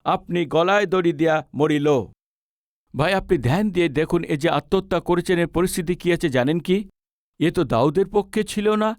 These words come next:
এ তো না তো দাউদের ঈশ্বরের পক্ষে ছিল না। মানে এ দাউদের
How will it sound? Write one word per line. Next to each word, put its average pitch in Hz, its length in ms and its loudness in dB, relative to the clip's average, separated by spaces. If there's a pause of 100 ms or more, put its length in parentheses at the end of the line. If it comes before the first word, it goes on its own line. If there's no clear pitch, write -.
(100)
এ 190 120 0
তো 196 160 0
না 170 260 0
তো 202 160 2
দাউদের 160 400 2
ঈশ্বরের 165 420 0
পক্ষে 139 840 -2 (440)
ছিল 151 260 2
না। 120 220 -2 (1000)
মানে 175 280 0
এ 196 200 -2
দাউদের 151 880 2